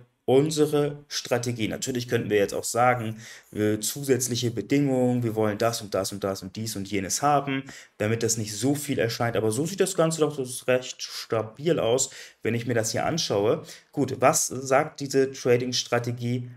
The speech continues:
an sich aus? Gucken wir uns das mal ganz kurz an, bevor wir zu der Performance übergehen, weil wir krieg-, können auch ausrechnen,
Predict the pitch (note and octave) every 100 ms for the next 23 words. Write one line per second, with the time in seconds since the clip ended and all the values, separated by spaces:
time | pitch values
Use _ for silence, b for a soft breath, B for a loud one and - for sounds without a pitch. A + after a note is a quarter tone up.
0 | - - A2+ G#2+ A2+ A2+ A2+ - F#2 -
1 | - D#3+ D3 C3+ C3+ B2+ B2+ B2+ A#2 -
2 | D3 C#3 A#2 B2 B2 A#2 A2+ A2+ G#2 -
3 | G2+ - B2 G#2+ A2+ A#2 F#2+ F#2+ A2 A2+
4 | G2 A2 A2+ A2+ B B - C3+ C3+ -
5 | C3+ - - - B2 D#3+ - B2 A#2+ -
6 | C#3 F3+ -